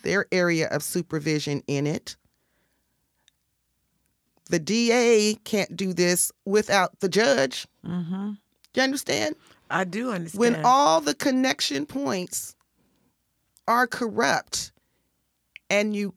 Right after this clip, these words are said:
Speaker 1: couple that with you couple it with, when you look at the backstory of the, the, um,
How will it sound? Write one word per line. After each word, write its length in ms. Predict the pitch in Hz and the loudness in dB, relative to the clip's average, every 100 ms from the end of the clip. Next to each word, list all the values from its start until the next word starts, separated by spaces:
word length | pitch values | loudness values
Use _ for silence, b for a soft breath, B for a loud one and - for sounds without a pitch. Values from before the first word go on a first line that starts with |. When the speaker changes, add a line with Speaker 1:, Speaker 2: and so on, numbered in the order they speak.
| - | -8
Speaker 1:
couple 520 | - 320 - 254 233 | -2 -2 0 0 0
that 400 | 202 190 170 - _ | 0 2 2 2 _
with 640 | 180 160 160 165 - - - _ _ _ _ _ - | -4 2 2 2 -2 -14 -20 _ _ _ _ _ -8
you 140 | 180 202 | -6 -6
couple 580 | - - 349 - 285 | -6 -2 -2 0 2
it 160 | 254 - | 2 0
with, 480 | 175 180 175 - - _ _ _ _ _ _ _ _ _ _ _ _ _ _ _ _ _ _ - | 0 0 0 -4 -14 _ _ _ _ _ _ _ _ _ _ _ _ _ _ _ _ _ _ -4
when 160 | 185 | -2
you 200 | 196 285 | 2 2
look 220 | 285 285 - | 0 -2 -6
at 80 | |
the 100 | - | -6
backstory 800 | 190 202 208 - - 208 190 185 - | -2 0 0 -4 -2 0 2 0 0
of 440 | 160 165 151 156 - - | 2 2 2 -2 -10 -10
the, 640 | 170 170 160 156 151 147 _ _ _ _ _ _ _ _ _ _ _ - - | -4 -2 -2 -4 -6 -8 _ _ _ _ _ _ _ _ _ _ _ -20 -10
the, 360 | 170 160 151 147 | -6 -4 -2 -2
um, 400 | 71 57 - | -4 -6 -10